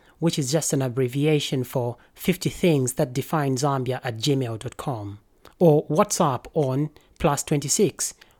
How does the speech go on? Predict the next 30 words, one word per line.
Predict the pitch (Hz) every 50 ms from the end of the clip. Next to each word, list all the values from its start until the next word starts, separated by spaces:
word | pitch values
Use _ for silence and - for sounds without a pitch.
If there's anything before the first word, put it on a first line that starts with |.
| _ _
oh | - 185 180 180
nine, | 170 170 170 165 151 135 131 131 135 127 - _
five | _ - - - - 185 170 165 151
seven, | - - 175 160 147 135 120 131 135 131 - _ _ _
one | - 131 135 170 165 160
five, | 151 - - - 180 170 160 156 156 160 151 - - _ _ _
four | - - - - 196 175 165 151
four, | - - - 170 156 156 156 151 - _ _ _ _ _ 131
zero | 120 120 156 165 170 156
one. | 147 147 156 139 123 104 101 101 - _ _ _ _ _ _ _ _ _ _ - - -
You | - 160
can | 156 - 165
also | 185 196 - - 175
send | - - 202 185 180
me | 185 180 165
a |
direct | 139 123 147 139 143 185 208 190 - -
message | 180 156 - - 139 123 113 110 - -
on | - 151
the | 135 135
same | 131 - - 208 190 180
line | 170 165 156 131 117 113 117 - - - - - _
if | - 151 - -
you | 156
are | 135 131
in | 135 131
Zambia. | 127 120 151 160 151 151 143 117 117 107 101 104 - _ _ _ _ _ _ _ _ - 139
Goodbye. | 123 - 175 123 - 131 101 98 98 - - _ _ _ _ _ _ _ _ _ _ _ _ _ -
Hello | - 240 175 139 123
guys, | 120 139 135 160 175 170 - -